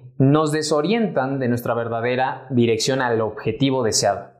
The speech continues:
Pero por eso es importantísimo que comencemos nosotros a cultivar la autodisciplina. Y es uno de los temas que más me gusta y está en nuestra mente nada más. Para que nosotros podamos tener éxito en la autodisciplina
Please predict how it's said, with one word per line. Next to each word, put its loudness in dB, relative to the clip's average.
Pero 4
por 2
eso 2
es -2
importantísimo 0
que -4
comencemos 0
nosotros 0
a -2
cultivar 2
la 2
autodisciplina. 0
Y 8
es 6
uno 4
de 4
los 2
temas -2
que -2
más 2
me 2
gusta -2
y 4
está -2
en 4
nuestra 2
mente -2
nada -2
más. -6
Para 4
que 4
nosotros 2
podamos -4
tener 0
éxito -4
en 2
la 2
autodisciplina -2